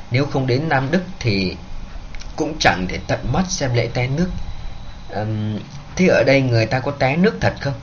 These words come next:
Hay chúng mình ra phố xem đi?" An Tâm suy nghĩ một lúc rồi nói: "Lễ té nước ở Nam Đức không tổ chức ở trong thành phố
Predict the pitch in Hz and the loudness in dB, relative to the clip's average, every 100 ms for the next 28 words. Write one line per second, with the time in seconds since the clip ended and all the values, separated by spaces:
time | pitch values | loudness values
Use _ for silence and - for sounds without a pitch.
0 | - - 127 120 120 120 120 156 170 107 | -10 -2 0 2 2 2 0 0 0 2
1 | 110 117 - 156 170 139 127 120 - - | 2 2 2 0 0 -2 0 -4 -6 -14
2 | - - - - - - - - - - | -16 -16 -16 -18 -18 -18 -16 -16 -16 -16
3 | - - - - - - 131 135 123 139 | -18 -18 -18 -8 -4 0 0 0 0 0
4 | 170 165 98 127 185 - 95 92 117 185 | 2 4 4 2 0 -2 0 0 0 -4
5 | - - - - - - - - - - | -6 -8 -10 -12 -12 -12 -14 -14 -14 -8
6 | 139 139 151 151 170 214 101 139 165 185 | -2 -2 0 0 2 2 0 0 0 -2
7 | - 170 165 95 82 214 - - - 117 | 0 -2 0 0 0 -2 -2 -4 -2 0
8 | 98 - 117 135 | -2 0 0 0